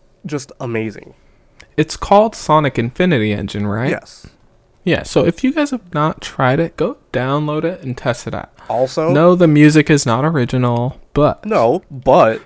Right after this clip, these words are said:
Speaker 2: <laughs>
Speaker 1: first
Speaker 2: But
Speaker 1: song
Speaker 2: it's Promised
Speaker 1: is Promised
Speaker 2: Neverland,
Speaker 1: Neverland.
Speaker 2: and it's pretty freaking good. <laughs>
Speaker 1: Dude, Vince, what? 'Cause I sent you that also. I was like, "Dude,
Speaker 2: I know,
Speaker 1: you
Speaker 2: I
Speaker 1: gotta,
Speaker 2: know, it was
Speaker 1: you gotta
Speaker 2: great.
Speaker 1: watch this." <laughs>
Speaker 2: It's so good. It really is really cool.
Speaker 1: There, there's a
Speaker 2: So
Speaker 1: video
Speaker 2: that one's, like,
Speaker 1: of it.
Speaker 2: available to the public. So Sonic Infinity Engine, you guys should check out.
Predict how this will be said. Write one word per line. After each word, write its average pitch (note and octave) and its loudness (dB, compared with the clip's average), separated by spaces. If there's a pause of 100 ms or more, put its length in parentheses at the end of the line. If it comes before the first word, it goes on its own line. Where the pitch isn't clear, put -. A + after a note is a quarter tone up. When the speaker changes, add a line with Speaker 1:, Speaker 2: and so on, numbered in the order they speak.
Speaker 2:
<laughs> - -
Speaker 1:
first - 0
Speaker 2:
But E3+ 4
Speaker 1:
song E3 6
Speaker 2:
it's A#2+ -4
Promised C3+ 4
Speaker 1:
is C3+ 2
Promised - -2
Speaker 2:
Neverland, D3 4
Speaker 1:
Neverland. D3 4
Speaker 2:
and G3 -2
it's D#3+ 0
pretty F3+ 2
freaking F3+ 0
good. G#3 6
<laughs> - -2
Speaker 1:
Dude, C#3+ -2
Vince, C3 -2
what? C#3 -4 (480)
'Cause E3+ 0
I G#3 2
sent F3+ 0
you A#2+ -4
that G#2 -2
also. C3+ 2
I - -12
was C#3+ -6
like, A#2 -10
"Dude, A2 -2
Speaker 2:
I D3+ 6
know, E3 8
Speaker 1:
you C#3 8
Speaker 2:
I C3+ 6
Speaker 1:
gotta, C3+ 6
Speaker 2:
know, B2+ 2
it - 0
was C3 -2
Speaker 1:
you C#3 -2
gotta C#3 4
Speaker 2:
great. F3 2
Speaker 1:
watch B2+ -4
this." - -14
<laughs> - -4 (340)
Speaker 2:
It's - -8
so B2 0
good. A#2 -2 (340)
It C#3 4
really C#3+ 6
is A#2 -2
really A#2+ -2
cool. A2 -8
Speaker 1:
There, D#3 0
there's F3 -2
a B3+ 4
Speaker 2:
So C3+ 0
Speaker 1:
video B2 4
Speaker 2:
that D3 6
one's, F3 2
like, F3 6
Speaker 1:
of - -4
it. B2+ 2
Speaker 2:
available B2+ 4
to - -12
the A#2+ -4
public. A2+ -4
So - -8
Sonic D#3+ -2
Infinity B2 -2
Engine, G#2 -4
you A2 -6
guys A2 -8
should - -16
check - -16
out. - -20